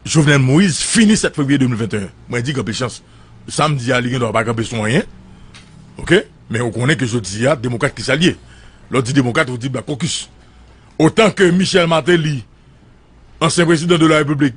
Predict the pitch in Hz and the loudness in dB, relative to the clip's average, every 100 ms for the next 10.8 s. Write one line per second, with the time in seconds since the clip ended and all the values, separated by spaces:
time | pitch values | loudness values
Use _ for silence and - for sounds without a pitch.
0 | 147 165 160 151 147 139 120 135 127 143 | 0 2 4 2 2 0 0 -2 -2 2
1 | 277 277 160 135 151 143 143 151 247 - | 0 0 -2 -2 -2 -2 0 2 0 -2
2 | - - - 160 208 185 202 190 196 185 | -12 -8 0 2 2 4 2 4 2 2
3 | 180 175 160 170 170 170 165 - 156 - | 2 0 -2 0 2 2 0 0 -4 -4
4 | - - - - 139 175 165 170 165 131 | -16 -20 -20 -8 0 2 4 2 0 -2
5 | _ _ _ 147 165 151 170 175 160 139 | _ _ _ -2 0 0 2 2 2 0
6 | 120 - 139 151 117 147 147 131 - _ | -2 -4 -2 -2 0 0 2 0 -4 _
7 | _ - 151 156 151 151 226 339 _ _ | _ -2 2 4 4 4 2 -2 _ _
8 | - 147 139 123 135 135 135 135 147 226 | -8 -2 -2 -2 -2 0 0 2 4 4
9 | - - - _ - 415 403 339 311 311 | 2 -14 -20 _ 2 4 6 6 6 8
10 | 359 330 320 320 339 349 302 - | 8 8 8 8 8 6 4 -2